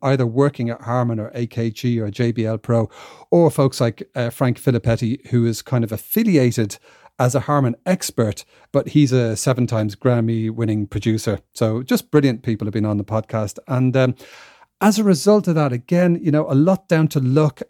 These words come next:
and existing connections who are looking to do something because their events were cancelled.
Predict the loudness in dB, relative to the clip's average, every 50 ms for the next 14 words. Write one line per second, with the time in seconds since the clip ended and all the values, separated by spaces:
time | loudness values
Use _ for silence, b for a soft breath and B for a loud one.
0 | _ -2 0 0 2 2 0 -2 -4 -10 _ _ _ _ _ _ _ _ _ _
1 | _ _ _ _ _ _ _ _ -2 0 0 2 2 2 2 2 2 0 0 0
2 | 0 0 0 0 0 0 -2 -2 -2 -2 -2 -2 -2 -2 0 0 2 0 0 0
3 | -2 -4 -4 -4 -6 -2 -2 0 0 0 0 -2 -2 0 -2 -4 -4 -4 -2 -2
4 | -2 0 0 -2 0 2 0 0 0 -2 -6 -6 -4 -4 -2 -2 -2 -4 -6